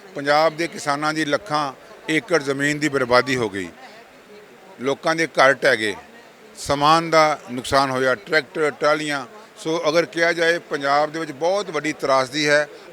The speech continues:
ਅੱਜ ਪੰਜਾਬ ਬਹੁਤ ਮੁਸੀਬਤ ਦੀ ਘੜੀ ਵਿੱਚ ਹੈ। ਅੱਜ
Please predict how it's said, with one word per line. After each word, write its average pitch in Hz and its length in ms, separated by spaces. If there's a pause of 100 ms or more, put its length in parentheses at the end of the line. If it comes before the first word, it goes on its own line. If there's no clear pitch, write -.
(140)
ਅੱਜ 160 100
ਪੰਜਾਬ 151 540 (320)
ਬਹੁਤ 151 340
ਮੁਸੀਬਤ 165 460
ਦੀ 190 200
ਘੜੀ 135 140
ਵਿੱਚ 127 240
ਹੈ। 90 160 (500)
ਅੱਜ 170 180